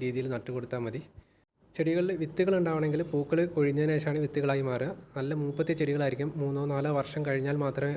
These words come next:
ഒരു ചെടിയിൽ വിത്തുകളൊക്കെ ഉണ്ടാവാറുള്ളൂ. അപ്പം ഇന്നത്തെ വീഡിയോ ഇത്രയേ ഉള്ളൂ. വീഡിയോ വൈൻഡ് അപ്പ് ചെയ്യാണ്.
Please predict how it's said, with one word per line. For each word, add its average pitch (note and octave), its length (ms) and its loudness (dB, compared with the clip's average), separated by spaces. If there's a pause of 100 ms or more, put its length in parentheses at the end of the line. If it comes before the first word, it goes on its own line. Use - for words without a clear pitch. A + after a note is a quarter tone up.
(120)
ഒരു C#3 160 0
ചെടിയിൽ C3+ 260 0 (140)
വിത്തുകളൊക്കെ C#3 560 -4
ഉണ്ടാവാറുള്ളൂ. B2 500 0 (720)
അപ്പം C#3 240 -6 (140)
ഇന്നത്തെ D3+ 260 2
വീഡിയോ D3+ 180 2
ഇത്രയേ D3 220 0
ഉള്ളൂ. C3+ 140 -2 (200)
വീഡിയോ C#3 240 0
വൈൻഡ് C3+ 220 0
അപ്പ് C3 100 -4
ചെയ്യാണ്. C3 240 0